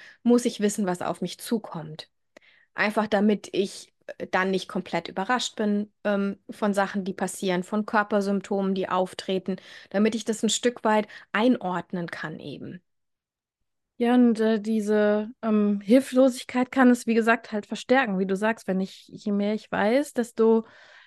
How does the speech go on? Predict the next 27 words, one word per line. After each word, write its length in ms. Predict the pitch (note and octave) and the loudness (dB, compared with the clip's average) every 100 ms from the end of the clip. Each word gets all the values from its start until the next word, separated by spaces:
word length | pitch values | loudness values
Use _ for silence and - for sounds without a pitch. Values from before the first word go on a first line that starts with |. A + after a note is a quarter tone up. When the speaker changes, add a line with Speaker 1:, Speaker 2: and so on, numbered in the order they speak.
| _ - | _ 2
Speaker 2:
eher 360 | A3+ A#3+ A#3 | 4 6 4
weiß 240 | G#3+ A#3 B3+ | 4 0 0
ich, 280 | A#3 - - | -4 -6 -4
ne, 220 | A#3 C#4 A#3+ | 2 2 4
womit 240 | A#3+ A#3+ | 2 2
kann 140 | B3+ | -2
ich 140 | A#3 - | -2 0
rechnen 420 | A#3 C4 C#4+ C#4+ | -2 2 0 2
und 120 | A#3+ | 0
dadurch 380 | A#3 A3+ A3+ A3+ | -2 0 -2 0
entsteht 320 | A3 - A#3 | -4 -2 -4
keine 200 | - A3+ | 0 2
Hilflosigkeit 840 | G#3 B3 B3 B3+ B3+ - B3+ C4 - | 2 0 -2 -6 -6 -4 -2 -2 -2
und 260 | A3 A3+ _ _ - | -2 -2 _ _ -2
ein 160 | A3+ G3+ | 0 4
bisschen 460 | C#4 - C4+ A#3+ | 4 2 0 0
weniger 300 | A3+ A#3+ G#3+ | 2 0 -2
Stress, 340 | G#3+ - B3 - | -4 0 0 2
weil 120 | F#3 | -2
ich 60 | G3+ | 0
ja 120 | G3 | 0
weiß, 300 | G#3 A3 - | 2 0 -2
was 160 | G#3+ G#3 | -4 -2
m-, 120 | G3 | -4
auf 160 | G#3+ - | -6 -6
mich 180 | G3+ | -8
zukommt. 520 | - A3+ - E3 - | -6 -8 -6 -8 -8